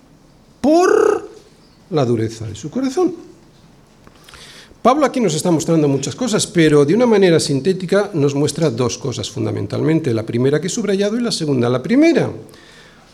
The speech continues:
¿cuál es el problema del hombre? La vanidad de su mente. Y la segunda, ¿cuál es la causa de este problema? La dureza de su corazón.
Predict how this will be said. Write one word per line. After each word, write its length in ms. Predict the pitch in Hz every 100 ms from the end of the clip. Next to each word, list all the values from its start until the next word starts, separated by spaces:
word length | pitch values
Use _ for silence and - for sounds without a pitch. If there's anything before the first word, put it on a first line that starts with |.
| _
¿cuál 280 | 226 208 160
es 140 | 151
el 100 | 131
problema 460 | - 127 127 127 131
del 140 | 175
hombre? 340 | 277 220 123 98 - - _ _ _ _ _ - - -
La 280 | 143 123 120
vanidad 420 | 113 113 107 107
de 120 | 98
su 140 | 104 147
mente. 420 | 220 247 - - - - -
Y 60 | -
la 120 | 127
segunda, 520 | - 151 196 220 262 - - - _ _ _ - - _
¿cuál 400 | 170 165 165 151
es 500 | 147 143 - - - -
la 220 | 117 117
causa 420 | 165 170 - - 98 -
de 180 | 107 107
este 200 | 113 -
problema? 440 | - 220 165 104 110 143 - - - - - - _ _ _ _ _ _ -
La 180 | 165 151
dureza 400 | 151 127 - 90
de 80 | 90
su 140 | 123
corazón. 340 | - - -